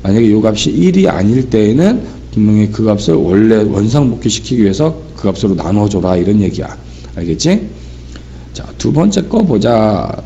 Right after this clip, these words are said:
자, 두 번째 거 보니까, 아이고, 문제가 굉장히 복잡해 보이세요. 그지? 그런데 식 자체가 지금 분수식들로 조건이 돼 있다, 이런 얘기야.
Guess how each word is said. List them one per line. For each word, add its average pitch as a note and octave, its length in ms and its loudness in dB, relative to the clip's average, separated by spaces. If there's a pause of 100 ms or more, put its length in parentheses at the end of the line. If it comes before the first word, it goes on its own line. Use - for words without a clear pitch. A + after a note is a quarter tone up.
(160)
자, - 240 -14 (680)
두 A#2 180 0
번째 E3+ 360 2
거 E3+ 160 2
보니까, D#3 680 2
아이고, G2 560 2
문제가 C3+ 440 0
굉장히 D#3 520 0
복잡해 C#3 560 0
보이세요. F#2 600 2
그지? C3+ 300 0 (480)
그런데 G#2+ 540 2 (280)
식 - 340 -2
자체가 D#3 600 2
지금 C3+ 340 2
분수식들로 D#3 1400 2
조건이 A#2+ 460 0
돼 F#2 140 0
있다, G2 280 0
이런 A2 260 2
얘기야. F2 300 -2